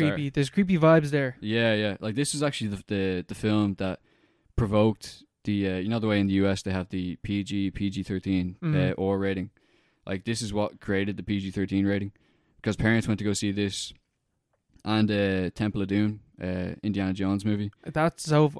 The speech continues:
Speaker 2: that's super violent as well.
Speaker 1: Yeah, where they, like, pulled the heart out
Speaker 2: Yeah.
Speaker 1: of the fella. Yeah, but they went to see those two movies, and, uh, within months they introduced a new,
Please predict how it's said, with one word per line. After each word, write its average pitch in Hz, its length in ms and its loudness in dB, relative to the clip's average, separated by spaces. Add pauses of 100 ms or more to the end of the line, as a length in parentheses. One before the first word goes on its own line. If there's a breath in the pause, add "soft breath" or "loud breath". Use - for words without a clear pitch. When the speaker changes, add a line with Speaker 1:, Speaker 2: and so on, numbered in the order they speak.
Speaker 2:
that's 160 240 -2
super 160 300 2
violent 139 420 2
as 135 80 -6
well. 135 180 -2
Speaker 1:
Yeah, 104 140 4
where 95 120 2
they, 92 200 -2
like, 92 180 -8
pulled 95 200 -4
the 92 40 -6
heart 92 180 -4
out 143 60 -2
Speaker 2:
Yeah. 143 80 2
Speaker 1:
of 135 60 0
the 123 60 -6
fella. 95 240 -4
Yeah, 92 140 -2 (420 soft breath)
but 107 80 0
they 107 80 2
went 113 160 4
to - 20 -8
see 113 120 0
those 104 200 2
two 104 120 -2
movies, 95 360 0
and, 92 260 0
uh, 87 200 0 (340)
within 104 300 4
months 101 380 2
they 92 280 -2
introduced 95 440 -4
a 92 60 -2
new, 98 440 2